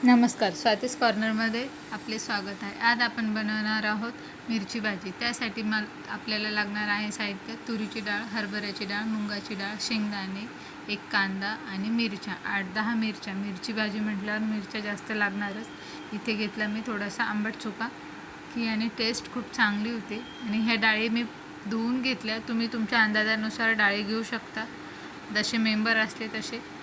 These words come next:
तर ह्या डाळी धुतल्यावर मी याच्यात एक कांदा कच्चाच टाकला, शेंगदाणे टाकले, आंबट चुका बारीक चिरून टाकला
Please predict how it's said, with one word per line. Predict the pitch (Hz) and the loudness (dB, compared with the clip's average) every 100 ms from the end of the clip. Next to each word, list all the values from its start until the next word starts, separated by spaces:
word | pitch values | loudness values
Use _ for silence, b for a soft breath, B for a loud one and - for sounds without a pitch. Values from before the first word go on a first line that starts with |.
| - - | -14 -6
तर | 220 | -2
ह्या | 202 214 | 2 4
डाळी | 208 196 208 | 4 4 2
धुतल्यावर | 208 202 220 214 | -2 2 2 4
मी | 208 | 0
याच्यात | 214 226 214 | 0 -2 -2
एक | 214 214 - | -4 0 4
कांदा | 202 202 214 | 6 4 2
कच्चाच | 226 202 233 233 | 0 2 0 4
टाकला, | 233 214 208 | 2 4 2
शेंगदाणे | 214 220 202 208 220 | 2 0 2 2 2
टाकले, | 226 202 208 208 | 2 0 -2 -6
आंबट | 214 208 208 208 | -2 0 0 -2
चुका | - 208 233 | -4 -2 2
बारीक | 208 202 202 - | 6 4 2 -4
चिरून | 214 202 208 | -4 -2 0
टाकला | 208 214 214 214 | 0 -2 -4 -6